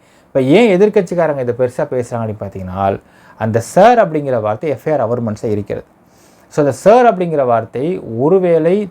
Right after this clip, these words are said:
திமுக பிரமுகர், ஏதோ ஒரு பிரமுகரா இருப்ப-, இருந்து-, இருக்கு அப்படின்னால், அந்-, அதை வைத்துக்கொண்டு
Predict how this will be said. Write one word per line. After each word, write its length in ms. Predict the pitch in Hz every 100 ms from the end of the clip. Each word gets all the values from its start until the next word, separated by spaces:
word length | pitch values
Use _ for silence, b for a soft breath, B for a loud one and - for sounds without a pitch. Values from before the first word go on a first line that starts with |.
| -
திமுக 460 | 160 180 196 160
பிரமுகர், 440 | - 123 131 135 120
ஏதோ 160 | 107
ஒரு 140 | 170 175
பிரமுகரா 440 | 156 143 139 143 135
இருப்ப-, 400 | 123 120 127 120
இருந்து-, 520 | 117 120 117 - -
இருக்கு 400 | 131 123 - 127
அப்படின்னால், 600 | 107 95 95 104 117 - b b b b -
அந்-, 340 | 135 156 165 -
அதை 260 | 143 165 156
வைத்துக்கொண்டு 1040 | 175 202 214 - 180 175 190 226 226